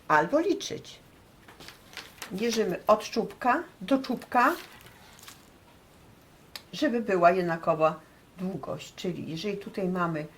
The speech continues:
e, cztery centymetry, to tutaj musi być też cztery i tutaj też musi być cztery. Tak?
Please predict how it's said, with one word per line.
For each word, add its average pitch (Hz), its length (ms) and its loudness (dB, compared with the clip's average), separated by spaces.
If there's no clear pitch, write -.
e, 156 420 -6
cztery 160 360 2
centymetry, 156 920 -8
to 180 120 0
tutaj 165 320 -6
musi 143 240 -8
być 165 160 -14
też - 320 -8
cztery 214 460 -4
i 180 100 -6
tutaj 156 420 -10
też 440 240 -6
musi - 220 -6
być 123 180 -12
cztery. - 480 -12
Tak? - 140 -6